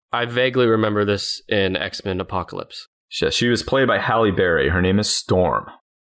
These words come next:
Speaker 1: Okay. Storm, Jesus. You never hear about Storm by herself.
Speaker 2: Storm, uh, uh, rarely, but because she's an X-Men,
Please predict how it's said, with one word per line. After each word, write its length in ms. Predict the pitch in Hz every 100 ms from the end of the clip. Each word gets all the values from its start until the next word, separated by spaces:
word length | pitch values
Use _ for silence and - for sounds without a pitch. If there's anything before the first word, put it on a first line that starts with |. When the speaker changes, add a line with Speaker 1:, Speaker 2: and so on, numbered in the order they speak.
| _
Speaker 1:
Okay. 240 | 110 - 87 - _
Storm, 500 | - - - 147 104
Jesus. 460 | 85 131 147 90 85
You 220 | 95 123
never 220 | 131 175 190
hear 220 | 151 202
about 280 | 95 80 -
Storm 400 | - 90 85 87
by 140 | 90
herself. 420 | 85 - 85 -
Speaker 2:
Storm, 500 | - - 143 165 175 - _ -
uh, 160 | - - -
uh, 200 | - - -
rarely, 560 | 104 123 127 98 80 78
but 220 | 101 98
because 360 | 113 104 123 123
she's 320 | - 139 117
an 220 | 110 104
X-Men, 640 | - 98 - 85 73 71